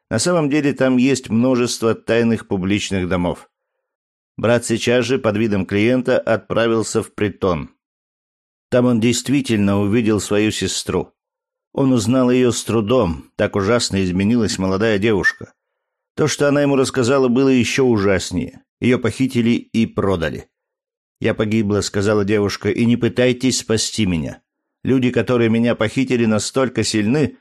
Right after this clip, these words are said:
что с ними никто не может бороться. Они не постесняются убить тебя или меня». Тем не менее, борьба началась. Мать обратилась в полицию, из этого ничего не вышло. За спиной бандитов стояли какие-то неизвестные, но необыкновенно сильные люди.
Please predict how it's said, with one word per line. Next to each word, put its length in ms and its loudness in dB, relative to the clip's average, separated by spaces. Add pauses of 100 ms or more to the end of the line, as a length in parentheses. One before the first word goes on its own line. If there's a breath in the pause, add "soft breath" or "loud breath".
(140 loud breath)
что 200 -2
с 120 -6
ними 180 2
никто 340 0
не 120 2
может 300 2
бороться. 540 -2 (360)
Они 380 2
не 260 2
постесняются 920 0
убить 400 0
тебя 340 0 (120)
или 160 -2
меня». 320 -2 (680)
Тем 160 -2
не 80 0
менее, 300 0
борьба 300 2
началась. 640 -2 (500)
Мать 420 0
обратилась 580 0
в 80 -14
полицию, 680 0 (440)
из 140 -2
этого 240 0
ничего 360 0
не 80 0
вышло. 420 -4 (500)
За 100 0
спиной 300 0
бандитов 480 0
стояли 380 2
какие-то 460 -2
неизвестные, 760 0
но 240 0
необыкновенно 840 0
сильные 440 -2
люди. 320 -4